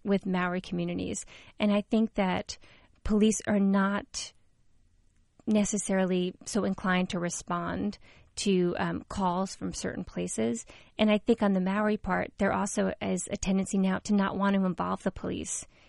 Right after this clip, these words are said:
in cases of domestic violence. And we heard that, that, that you can't take the domestic violence and the police response to domestic violence out of the broader relationship that Maori population have with police.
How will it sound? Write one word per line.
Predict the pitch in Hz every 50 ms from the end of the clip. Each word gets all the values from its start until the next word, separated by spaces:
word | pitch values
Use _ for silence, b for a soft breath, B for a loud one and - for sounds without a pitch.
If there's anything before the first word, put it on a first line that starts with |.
| b b
in | - 196
cases | - - 190 190 - 202 180 185
of | 170
domestic | - 185 180 175 175 - - 180 -
violence. | - 175 180 185 190 196 202 -
And | 220 220 220
we | 214
heard | 190 240 269 233 -
that, | 202 208 202 - -
that, | - 208 196 - - B B B B B B B B B _ _ _
that | - 220 208 202 - - - - - - _ _ _ - _ - - -
you | 240 214
can't | - - - 247 254 247 240 _ -
take | - - - 226 214 - -
the | 220
domestic | 175 196 175 185 190 196 - - 208 - -
violence | 175 175 175 175 185 185
and | - -
the | 208
police | - - - 196 185 185 -
response | 190 180 - - 190 180 185 -
to | - -
domestic | 170 180 175 180 175 - - 180 - -
violence | 180 175 175 170 180 185 170 - - B B B B B B -
out | 202 208
of | 208 185
the | 190 185
broader | - - 180 170 175 175 185 190 196 190 180 170
relationship | - 185 175 180 180 180 - 180 180 - - 185 185 -
that | - 190 190
Maori | 190 180 175 175 180 180
population | - - 185 - - 190 180 185 185 - - - - - - - - - -
have | 185 175 185 175 -
with | 180 - -
police. | - 190 180 180 180 185 - - - -